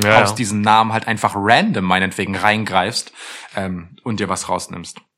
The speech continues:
Speaker 2: Da ist schon einiges drin.
Speaker 1: Voll.
Speaker 2: Das würde mir gut gefallen. Und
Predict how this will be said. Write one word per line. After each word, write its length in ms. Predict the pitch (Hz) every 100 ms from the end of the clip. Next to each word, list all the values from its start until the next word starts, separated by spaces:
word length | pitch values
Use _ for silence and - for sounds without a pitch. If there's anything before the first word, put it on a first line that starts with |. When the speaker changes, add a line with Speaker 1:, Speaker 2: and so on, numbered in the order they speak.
| _ -
Speaker 2:
Da 140 | 120
ist 140 | 156
schon 100 | -
einiges 420 | 139 160 151 143 -
drin. 140 | 110
Speaker 1:
Voll. 220 | 101 107 101
Speaker 2:
Das 200 | 107 120
würde 180 | 117
mir 280 | 113 113 104
gut 220 | - 131
gefallen. 380 | - - 107 95
Und 220 | 107 -